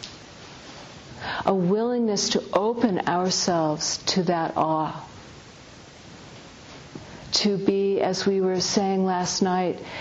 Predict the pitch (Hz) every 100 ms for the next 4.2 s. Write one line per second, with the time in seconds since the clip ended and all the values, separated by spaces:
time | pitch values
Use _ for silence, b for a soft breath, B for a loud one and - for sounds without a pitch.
0 | B - 190 208 233 233 170 160 - 175
1 | - 190 190 185 165 147 - - - -
2 | - - - - - 185 208 233 233 202
3 | - 196 190 190 180 175 170 170 - -
4 | 156